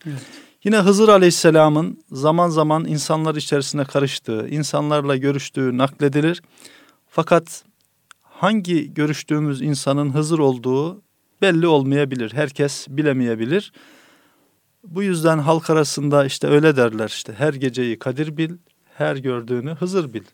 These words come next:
Speaker 2: Eğer öyle davranırsan, her geceyi Kadir Gecesi gibi ihya edersen, her gördüğün insanla Hızır Aleyhisselam'la görüşmüş gibi, e, nezaketle, letafetle, e, güzel muameleyle görüşürsen,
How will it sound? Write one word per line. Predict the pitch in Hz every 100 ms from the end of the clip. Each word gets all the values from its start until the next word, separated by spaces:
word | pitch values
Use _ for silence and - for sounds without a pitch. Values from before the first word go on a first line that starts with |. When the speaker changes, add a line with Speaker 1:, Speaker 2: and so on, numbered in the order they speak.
| _ -
Speaker 2:
Eğer | 151
öyle | 185 175 156
davranırsan, | 139 131 127 117 - 175 208 - _ _ _ _
her | 208 185
geceyi | 156 143 143 135
Kadir | 160 151 151
Gecesi | 143 135 131 -
gibi | 143 139
ihya | 135 139 131
edersen, | 131 139 139 165 160 - _ _ _ _ _ _
her | - 208
gördüğün | 190 175 160 147 147
insanla | 147 139 151 143 131 143 - _ -
Hızır | 160 180
Aleyhisselam'la | 175 147 139 143 139 139 131
görüşmüş | 139 147 139 160 -
gibi, | - 131 135 139 _ _ - _ _ -
e, | 131 127 131
nezaketle, | 143 143 143 139 147 - 147 139
letafetle, | 139 151 139 147 139 127 131 139 -
e, | 131 123 120 120 123
güzel | 131 139 135 156
muameleyle | 143 139 135 139 135 131 123
görüşürsen, | 143 190 135 120 - 196 220